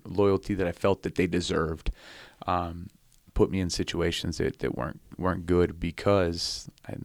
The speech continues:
there were the old street connections, like, "Hey, bro, I need your help for this or that." And I, and I felt like I still needed to be that guy. In fact, I think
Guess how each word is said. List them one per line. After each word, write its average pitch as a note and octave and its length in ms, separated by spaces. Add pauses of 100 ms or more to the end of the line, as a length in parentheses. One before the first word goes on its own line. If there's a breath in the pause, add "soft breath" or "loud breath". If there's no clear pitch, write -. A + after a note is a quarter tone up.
(580 soft breath)
there G#2+ 100
were G2+ 80
the F#2 80
old G#2 220
street - 320
connections, F2 440
like, E2+ 140
"Hey, C3 120
bro, A2 240
I A2+ 100
need A2 160
your G#2+ 120
help A2 240
for G#2+ 120
this A2 340
or G#2 80
that." A2 380
And - 80
I, G2 180
and - 100
I G2+ 60
felt G2+ 260
like - 280 (260 loud breath)
I G2 60
still G#2+ 240
needed G2 220
to F#2+ 60
be G2 200
that G2 240
guy. F#2+ 340
In G#2 140
fact, B2 340
I G#2+ 80
think - 460